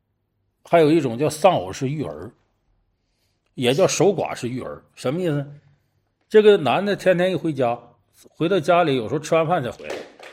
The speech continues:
也不吃饭了。吃饭你做完饭吃完了之后往床上一躺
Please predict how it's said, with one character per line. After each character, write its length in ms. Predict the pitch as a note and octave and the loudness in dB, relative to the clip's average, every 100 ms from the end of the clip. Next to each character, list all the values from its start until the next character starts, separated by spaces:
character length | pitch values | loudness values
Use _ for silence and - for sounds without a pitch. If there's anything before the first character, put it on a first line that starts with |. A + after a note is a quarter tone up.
| _ _ _ _ - | _ _ _ _ -10
也 100 | G#2+ | -8
不 100 | D#3+ | -6
吃 120 | D3 | -6
饭 180 | E3+ C#3+ | -6 -8
了。 60 | - _ _ _ _ _ - | -10 _ _ _ _ _ -4
吃 180 | - G3+ | 2 6
饭 220 | A3 F3+ | 6 6
你 80 | C#3+ | 2
做 160 | G3+ | 4
完 160 | F3 D#3+ | 4 4
饭 160 | F3+ | 0
吃 160 | D3 F3+ | -2 0
完 180 | D3 E3 | 0 0
了 60 | |
之 100 | D3 | -4
后 140 | D3+ D3 | -4 -4
往 160 | F#2+ | -6
床 180 | - A2 | -12 -12
上 80 | C3 | -10
一 80 | D3+ | -10
躺 240 | - D2 | -12 -20